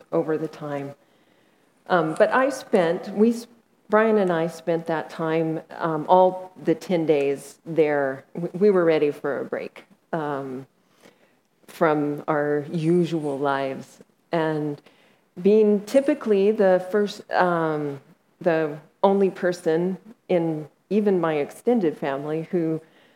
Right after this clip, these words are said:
likes the morning, um, I got to get up every morning, um, which is natural for me. I got up about five. Sunrise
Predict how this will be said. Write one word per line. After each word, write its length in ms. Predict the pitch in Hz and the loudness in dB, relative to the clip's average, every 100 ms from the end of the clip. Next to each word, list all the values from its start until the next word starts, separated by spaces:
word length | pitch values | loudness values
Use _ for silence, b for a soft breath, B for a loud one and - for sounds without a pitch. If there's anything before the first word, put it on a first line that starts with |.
| b b _ _ _ | b b _ _ _
likes 380 | 165 170 190 185 | 0 2 2 -2
the 120 | 170 | -4
morning, 640 | 160 160 165 139 120 165 170 _ _ _ _ _ _ _ _ - _ | -2 0 0 -2 -2 -4 -6 _ _ _ _ _ _ _ _ -20 _
um, 320 | 165 151 151 151 | -2 0 2 2
I 300 | 175 185 180 - _ - | 2 2 -2 -8 _ -4
got 260 | - 170 - | -2 -2 0
to 60 | |
get 200 | 180 175 | 2 4
up 220 | 165 160 | 4 2
every 280 | 160 165 185 | 0 2 0
morning, 600 | 180 160 151 151 180 175 - | 2 0 0 -2 -4 -6 -6
um, 520 | 165 156 151 151 147 147 | -6 -4 -6 -6 -8 -6
which 260 | 170 160 | -6 -4
is 100 | 190 | -4
natural 460 | 196 190 196 - 151 | 0 0 -2 -4 -6
for 180 | 156 147 | -6 -8
me. 300 | 143 135 156 | -4 -6 -6
I 80 | - | -6
got 240 | 156 160 156 | -2 -2 0
up 180 | 156 | -2
about 320 | 160 156 - - | -4 -6 -8 -8
five. 460 | 113 131 135 160 b b b b b | -8 -4 -6 -6 b b b b b
Sunrise 720 | - 233 220 196 185 175 160 | -2 2 4 6 4 2 -2